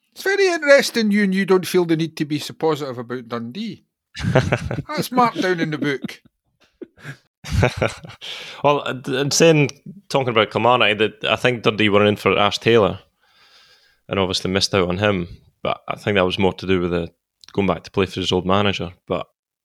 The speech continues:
Speaker 2: that, that's a sign, sign of that, I think. Um, and the, you look at, uh,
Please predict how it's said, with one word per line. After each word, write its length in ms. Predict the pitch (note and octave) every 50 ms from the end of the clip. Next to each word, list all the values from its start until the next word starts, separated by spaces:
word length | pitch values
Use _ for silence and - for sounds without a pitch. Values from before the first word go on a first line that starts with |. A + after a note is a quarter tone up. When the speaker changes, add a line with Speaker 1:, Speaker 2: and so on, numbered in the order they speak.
| - -
Speaker 2:
that, 180 | A2+ G#2+ G2+
that's 280 | - G#2+ G#2 G#2 - -
a 40 | G2+
sign, 480 | - - G#2 G2+ G2+ G2 F#2 F2 - _ _ _ _ _ _
sign 300 | - - - G2+ G2 F#2
of 80 | F2+ F2+
that, 160 | F#2 F#2 F#2 - - -
I 40 | -
think. 260 | - F#2+ F2+ - - - - _ _ _ _ _ _ -
Um, 300 | G2 F#2+ F#2+ F#2 F#2 F2
and 200 | - A2+ A2+ A#2+
the, 200 | - - - - _ _ _ _ - - - - _ _
you 220 | A#2+ B2+ B2 B2+
look 180 | D3 D3 D3 -
at, 160 | - - - - -
uh, 120 | - -